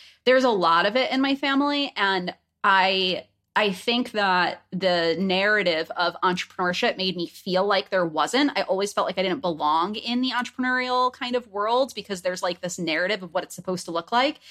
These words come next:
And more and more, I just realized, like, it's a mess. It is a mess most of the time. And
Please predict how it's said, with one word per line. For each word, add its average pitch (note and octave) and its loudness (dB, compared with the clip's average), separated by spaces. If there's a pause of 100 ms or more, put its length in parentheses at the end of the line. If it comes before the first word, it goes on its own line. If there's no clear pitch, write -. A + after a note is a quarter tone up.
(260)
And A#3+ 6
more G#3+ 4
and A3+ 2
more, F#3 4
I F#3 4
just F3 -6
realized, D#3+ 0
like, D3 -4 (100)
it's A4+ 0
a E3+ 4
mess. D3 -2 (400)
It E4+ 2
is G#4 2
a G#4 2
mess F#3+ 2
most G#3+ 2
of A3+ 0
the C4 0
time. F3 2
And G3+ 2